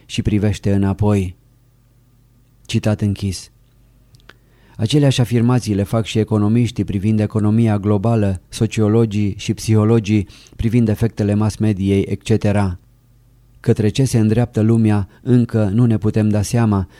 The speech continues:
însă previziunile sunt dintre cele mai sumbre. Oricum, o soluție globală asupra crizei devine din ce în ce mai puțin probabil de aflat. Rămâne omul,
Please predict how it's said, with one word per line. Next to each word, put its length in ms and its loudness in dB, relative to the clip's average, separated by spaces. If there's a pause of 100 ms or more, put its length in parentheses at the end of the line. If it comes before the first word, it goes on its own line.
(140)
însă 340 0
previziunile 760 0
sunt 260 0
dintre 360 -2
cele 240 -2
mai 200 0
sumbre. 580 0 (680)
Oricum, 520 2
o 100 0
soluție 520 0
globală 440 0
asupra 380 -4
crizei 560 -2 (200)
devine 460 0
din 240 -2
ce 140 -2
în 100 0
ce 100 -2
mai 160 0
puțin 340 -4
probabil 520 -2
de 100 -2
aflat. 480 -4 (640)
Rămâne 560 0
omul, 480 0